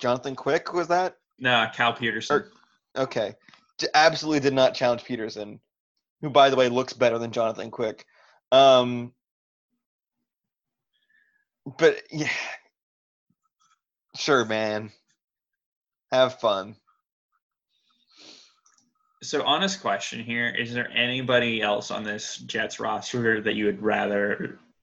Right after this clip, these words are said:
Speaker 2: like, you, that you would rather have Kulikov take a breakaway than, you know? Like, is there anybody else?
Speaker 1: Um, did
Speaker 2: Like,
Speaker 1: they
Speaker 2: is
Speaker 1: have
Speaker 2: there
Speaker 1: to be, did they have to be active tonight?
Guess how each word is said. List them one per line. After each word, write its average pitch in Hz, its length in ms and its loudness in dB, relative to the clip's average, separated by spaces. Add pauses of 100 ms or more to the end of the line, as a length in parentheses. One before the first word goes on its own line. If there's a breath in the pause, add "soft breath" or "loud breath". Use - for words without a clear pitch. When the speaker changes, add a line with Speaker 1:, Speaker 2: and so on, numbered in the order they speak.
(300)
Speaker 2:
like, - 320 -2 (160)
you, 117 280 0
that 113 140 -2
you 123 160 4
would 110 220 6
rather 110 240 4
have - 240 2 (220)
Kulikov 110 500 2
take 101 160 2
a 101 60 0
breakaway - 680 0 (160)
than, - 300 -2 (1400)
you 117 120 0
know? 104 260 2 (680)
Like, 131 100 4
is 151 160 6
there 160 180 6
anybody 180 440 6
else? - 600 2 (280)
Speaker 1:
Um, 151 320 6
did 127 120 -14
Speaker 2:
Like, 143 120 6
Speaker 1:
they 143 60 4
Speaker 2:
is 143 60 4
Speaker 1:
have 165 100 4
Speaker 2:
there - 40 -10
Speaker 1:
to - 80 -12
be, 143 100 -4 (200)
did 135 140 -8
they 143 100 4
have 147 120 0
to 135 60 -10
be 143 100 0
active 127 280 0
tonight? 120 380 -2